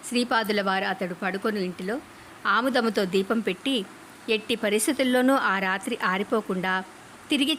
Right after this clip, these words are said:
చమురుపోయొచ్చు ఉండవలెనని శాసించారు. వారట్లా చేయగానే ఆ భక్తుడు రోగ విముక్తుడయ్యాడు. ఒక భక్తుడు పరమ నిర్భాగ్య స్థితిలో ఉన్నాడు.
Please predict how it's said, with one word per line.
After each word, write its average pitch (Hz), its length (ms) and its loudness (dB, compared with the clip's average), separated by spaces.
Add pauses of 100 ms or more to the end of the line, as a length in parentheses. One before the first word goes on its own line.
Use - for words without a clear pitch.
(120)
చమురుపోయొచ్చు 220 560 2
ఉండవలెనని 196 460 2
శాసించారు. 180 760 -4 (680)
వారట్లా 254 400 0
చేయగానే 240 560 4
ఆ 233 60 2
భక్తుడు 208 400 0
రోగ 185 300 2
విముక్తుడయ్యాడు. 180 800 -2 (680)
ఒక 220 100 0
భక్తుడు 220 460 0
పరమ 208 340 0
నిర్భాగ్య 220 580 0
స్థితిలో 208 400 -2
ఉన్నాడు. 175 380 -2